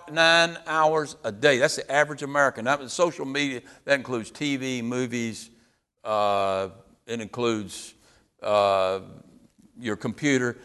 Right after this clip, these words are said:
Some of it's at work, some of it's not at work. Ten point nine hours a day. Now, if you sleep for eight hours,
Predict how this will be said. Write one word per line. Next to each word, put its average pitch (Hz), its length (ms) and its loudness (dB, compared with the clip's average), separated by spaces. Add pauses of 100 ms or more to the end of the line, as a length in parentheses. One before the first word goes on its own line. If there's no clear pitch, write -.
(140)
Some 180 240 2
of 156 120 6
it's 131 140 -2
at 110 120 2
work, 147 320 4
some 143 160 -6
of 117 100 0
it's 110 140 -6
not 143 240 6
at 95 80 -8
work. 95 360 0 (760)
Ten 240 360 2
point 208 440 -4
nine 170 380 -2
hours 160 300 0
a 160 40 -6
day. 190 120 0
Now, 165 100 0
if 143 100 0
you 147 80 -6
sleep 233 320 0
for 156 160 -4
eight 123 220 0
hours, 113 480 0